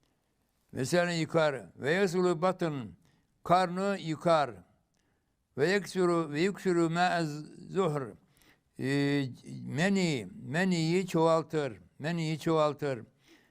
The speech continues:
Ve yezidu fil cima. Ve cimayı, ten-, e, cinsel ilişkiyi artırır. Ve yaktau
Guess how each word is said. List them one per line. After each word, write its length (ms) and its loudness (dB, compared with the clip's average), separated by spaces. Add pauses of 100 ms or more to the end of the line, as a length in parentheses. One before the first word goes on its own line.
(140)
Ve 100 4
yezidu 480 2
fil 220 0
cima. 500 0 (500)
Ve 460 0
cimayı, 800 0 (320)
ten-, 220 -4
e, 360 -4
cinsel 460 0
ilişkiyi 580 -2
artırır. 640 0 (760)
Ve 100 4
yaktau 760 0